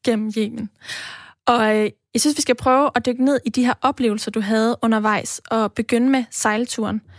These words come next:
Du var den eneste passager, men kan du prøve at sætte lidt ord på, hvem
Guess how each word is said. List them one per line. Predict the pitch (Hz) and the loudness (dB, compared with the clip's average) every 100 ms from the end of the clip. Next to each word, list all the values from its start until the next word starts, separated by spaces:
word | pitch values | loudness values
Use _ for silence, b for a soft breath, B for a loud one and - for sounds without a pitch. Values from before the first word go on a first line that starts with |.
| b b b | b b b
Du | 262 | 0
var | 254 | 2
den | 302 262 | 2 0
eneste | 220 240 - | 0 0 -2
passager, | - 208 - 214 240 202 208 - | -6 -4 -4 -2 0 0 -2 0
men | 233 220 - - - | 0 0 -6 -14 -10
kan | - | -6
du | 214 | -2
prøve | 262 | 0
at | 262 | 2
sætte | 247 233 | 2 0
lidt | 226 | 2
ord | 262 220 | 2 2
på, | 226 | 0
hvem | 202 220 | 0 -2